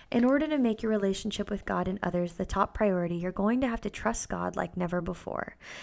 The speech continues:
If you're looking for a challenge, if you're looking for an adventure, you'll find it in having the faith to put your relationship first.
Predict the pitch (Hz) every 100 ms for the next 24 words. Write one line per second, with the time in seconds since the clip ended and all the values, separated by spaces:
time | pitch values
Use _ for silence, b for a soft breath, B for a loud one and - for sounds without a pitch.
0 | B - 254 247 247 269 247 262 247 233
1 | 202 185 185 185 B B B 226 - 220
2 | 220 214 233 214 233 226 185 175 170 180
3 | 170 170 B - 220 208 - 202 226 190
4 | - 208 180 - 220 247 262 247 196 175
5 | - 202 - - - 208 202 185 170 175
6 | 165 175 170 - - - - -